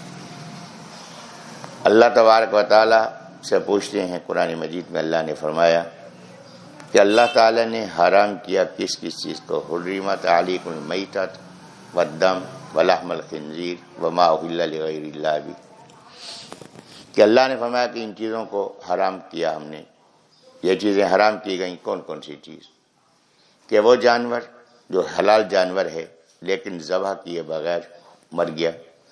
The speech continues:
حرام، اس کا خون حرام ہے۔ تو وہ جانور، اس کا گوشت حلال تھا لیکن وہ مر گیا بغیر ذبح کیے، تو اس کا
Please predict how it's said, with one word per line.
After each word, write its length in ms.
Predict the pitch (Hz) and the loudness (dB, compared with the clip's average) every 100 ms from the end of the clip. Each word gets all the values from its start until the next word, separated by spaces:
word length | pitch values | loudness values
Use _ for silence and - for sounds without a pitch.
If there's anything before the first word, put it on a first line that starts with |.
| _ _ _ _ | _ _ _ _
حرام، 280 | 82 78 85 87 - - _ _ _ _ _ _ _ _ _ _ _ - - - _ - | 2 4 2 0 -16 -20 _ _ _ _ _ _ _ _ _ _ _ -20 -20 -20 _ 4
اس 140 | 110 | 4
کا 160 | 123 117 107 - - - _ _ | 6 4 4 -4 -16 -20 _ _
خون 360 | - 120 127 127 - - _ _ - | -2 2 2 0 -10 -20 _ _ -4
حرام 420 | 92 90 95 95 85 | 2 2 2 -2 -12
ہے۔ 80 | 85 _ _ _ _ _ _ _ _ _ _ _ _ _ _ _ _ - - - - | -18 _ _ _ _ _ _ _ _ _ _ _ _ _ _ _ _ -20 -20 -2 6
تو 100 | 110 | 8
وہ 100 | 110 | 8
جانور، 440 | 113 123 131 135 131 - - - | 6 4 4 2 2 -8 -20 -4
اس 140 | 107 101 | -2 2
کا 120 | 107 95 | 2 6
گوشت 280 | 117 120 90 | 6 6 4
حلال 300 | 98 110 104 | 4 4 2
تھا 240 | - 82 80 - - - | -4 -2 -2 -6 -14 -2
لیکن 280 | 95 101 95 | 0 2 2
وہ 120 | 92 | 4
مر 140 | 95 110 101 | 4 0 2
گیا 200 | 113 110 | 2 4
بغیر 260 | 92 90 101 | 2 4 2
ذبح 260 | 87 98 98 - | 2 2 2 2
کیے، 240 | 95 95 - | -2 -4 -4
تو 100 | - 78 | -8 -8
اس 80 | |
کا 120 | - | -8